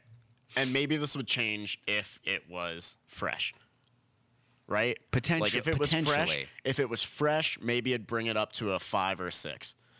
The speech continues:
Speaker 2: I know,
Speaker 1: But at
Speaker 2: maybe most of that weird bitter is 'cause it's stale. 'Cause
Speaker 1: Yeah.
Speaker 2: it does have a stale vibe, but I just don't, that, that sharpness feels to be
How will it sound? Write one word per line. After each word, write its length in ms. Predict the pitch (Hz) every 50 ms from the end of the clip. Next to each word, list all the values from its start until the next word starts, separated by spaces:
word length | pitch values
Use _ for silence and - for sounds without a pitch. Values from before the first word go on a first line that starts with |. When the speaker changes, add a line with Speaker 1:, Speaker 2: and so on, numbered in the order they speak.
| - - - _ - _ _ _ - 113
Speaker 2:
I 60 | 127
know, 40 | 139
Speaker 1:
But 40 | 107 98
at 40 | 107
Speaker 2:
maybe 360 | 113 110 123 135 147 156 156
most 340 | 143 123 117 127 127 - -
of 60 | 131
that 240 | 113 120 113 95 101 101
weird 300 | 110 107 110 107 95 82
bitter 280 | 101 98 95 107 98
is 100 | 95 87 -
'cause 140 | - 92
it's 140 | 90 85 - -
stale. 520 | - - - 85 82 90 110 147 175 180 - - - - _ _
'Cause 80 | - 92
Speaker 1:
Yeah. 220 | 92 87 82 87
Speaker 2:
it 40 | 85
does 200 | 85 104 117 123 117
have 160 | 113 110 110
a 40 | 113
stale 380 | - - - 104 95 104 113 98
vibe, 380 | - 92 90 98 110 131 139
but 120 | 123 123 85
I 100 | 98 127
just 260 | 127 151 131 - -
don't, 360 | - 117 113 110 110 110 - - - - - - - - - _ - - - _ _ _ _ _ _ _ _ _ - - - 113
that, 300 | 120 107 127 117 - - - -
that 240 | 120 107 117 107 -
sharpness 600 | - - - 131 127 139 - 151 143 120 - -
feels 360 | - 113 110 113 117 104 -
to 100 | - 101
be 500 | 85 104 101 98 95 95 90 87 82 -